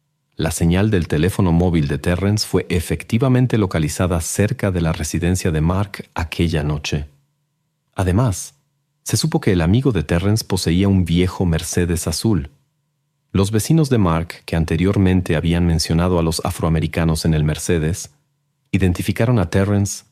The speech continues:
en una foto. Los investigadores invitaron al joven a una conversación, pero él negó cualquier conexión con el incidente. Sin embargo,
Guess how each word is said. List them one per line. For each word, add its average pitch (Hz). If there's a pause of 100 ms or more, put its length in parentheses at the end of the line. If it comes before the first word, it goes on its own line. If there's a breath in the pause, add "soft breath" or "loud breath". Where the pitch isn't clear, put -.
(120)
en 78
una 80
foto. 76 (760)
Los 87
investigadores 95
invitaron 90
al 76
joven 90
a 80
una 85
conversación, 85
pero 80
él 90 (240)
negó 85
cualquier 90
conexión 82
con 80
el 76
incidente. 78 (2250)
Sin -
embargo, 85